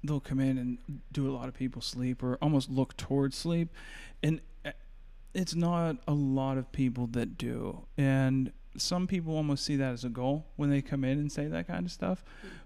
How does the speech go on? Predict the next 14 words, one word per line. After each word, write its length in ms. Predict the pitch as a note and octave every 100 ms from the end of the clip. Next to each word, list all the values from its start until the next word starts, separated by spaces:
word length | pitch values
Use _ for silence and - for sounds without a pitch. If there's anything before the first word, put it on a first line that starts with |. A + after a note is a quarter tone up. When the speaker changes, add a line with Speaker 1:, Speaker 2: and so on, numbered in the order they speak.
| -
Speaker 1:
But 320 | C#3+ C3+ C#3+
you're 160 | D3
right. 340 | C#3+ C#3+ C#3 C3+
You're 200 | C3+ D3
really 260 | E3 D#3
teetering 540 | C#3 - D3 C3+ C3 C3
there 200 | B2+ C3+
in 120 | C3+
that 160 | C3 -
sleep 260 | D3 C#3+
stage 380 | - C#3+ C3+ C3
one, 360 | C3 A#2+ A#2+ -
that 140 | C3+
restorative 960 | C#3 C3 - D3 C#3 C#3 C3+ B2+ -